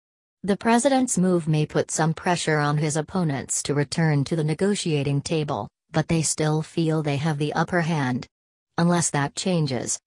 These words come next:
or the president backs down, the shutdown will drag on. How is the shutdown affecting unpaid workers?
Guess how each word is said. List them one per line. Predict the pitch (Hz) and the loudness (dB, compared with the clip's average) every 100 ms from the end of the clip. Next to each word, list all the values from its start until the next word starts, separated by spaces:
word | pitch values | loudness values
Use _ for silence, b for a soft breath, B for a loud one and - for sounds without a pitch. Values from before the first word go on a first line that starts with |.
| _ | _
or | - 156 | 0 2
the | 160 | 2
president | 190 175 131 110 - | 0 -2 -2 -6 -6
backs | - 135 123 - | -6 -4 -4 -2
down, | 139 127 120 120 _ - | -2 -2 -4 -8 _ -4
the | 156 | -2
shutdown | - 165 131 - 143 135 | -2 0 -2 0 0 0
will | 135 151 | 2 0
drag | 156 170 175 165 | 2 0 0 0
on. | 160 139 - - _ _ _ _ _ _ | 0 -2 -6 -10 _ _ _ _ _ _
How | - 185 185 202 | -6 0 0 0
is | 190 | -2
the | 170 | -2
shutdown | 180 175 156 190 175 165 | 0 0 0 2 2 2
affecting | 160 180 170 156 147 | 0 -2 0 -2 0
unpaid | 151 147 160 147 135 | 0 0 0 -2 -2
workers? | 151 151 120 123 117 - | -2 -4 -4 -8 -6 -10